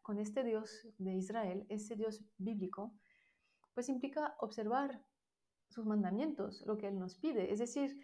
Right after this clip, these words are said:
ser fiel a las exigencias de esta relación, de esta alianza.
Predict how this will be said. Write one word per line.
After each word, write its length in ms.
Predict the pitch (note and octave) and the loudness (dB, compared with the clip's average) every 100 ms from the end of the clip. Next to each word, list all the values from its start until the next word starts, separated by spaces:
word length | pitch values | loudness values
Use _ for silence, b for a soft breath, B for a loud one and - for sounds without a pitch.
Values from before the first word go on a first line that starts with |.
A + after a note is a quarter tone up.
| B B | B B
ser 240 | - A3 | -2 -2
fiel 440 | G#3+ C4+ D#4 D4+ - | 0 2 2 2 -4
a 100 | G#3+ | 0
las 180 | G#3 G#3 | 0 0
exigencias 800 | F3+ F#3 B3 B3+ B3+ C#4+ C#4+ - b b _ | -2 -2 -2 -4 -2 -4 -4 -12 b b _
de 160 | G3 G3 | 0 0
esta 220 | G3+ G#3+ | 0 2
relación, 720 | G3+ F#3 F#3+ D#4+ D4 F#3 F#3+ - | 2 0 -2 0 2 0 -4 -6
de 180 | F#3+ F#3 | 0 0
esta 240 | F#3 A#3 | 0 -2
alianza. 840 | A#3 - F3+ G3 C#4 G#3+ G#3 - | -2 -6 -4 -2 0 0 -2 -10